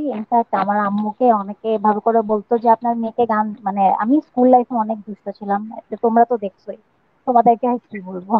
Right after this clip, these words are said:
<laughs> School লাইফে হচ্ছে গিয়ে পড়াশোনা ঠিক মতো করতাম না, খুব দুষ্টামি করতাম। তো, আহ,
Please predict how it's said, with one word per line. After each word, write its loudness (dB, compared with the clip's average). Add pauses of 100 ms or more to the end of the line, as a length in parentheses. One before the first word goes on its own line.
(240)
<laughs> -2
School 0
লাইফে 2
হচ্ছে -6
গিয়ে -6 (400)
পড়াশোনা 2
ঠিক -18
মতো 0
করতাম -2
না, -4 (200)
খুব 0
দুষ্টামি -4
করতাম। -10 (1200)
তো, 2 (280)
আহ, 2